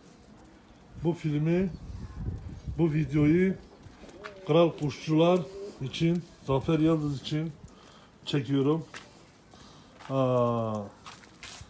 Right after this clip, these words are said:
kuşlarım bunlar. İçinde, iç-, içinde Musullar var, Iraklar var, Gökler var.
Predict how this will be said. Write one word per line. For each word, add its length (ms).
kuşlarım 540
bunlar. 360
İçinde, 540
iç-, 240
içinde 560
Musullar 440
var, 280
Iraklar 480
var, 300
Gökler 440
var. 300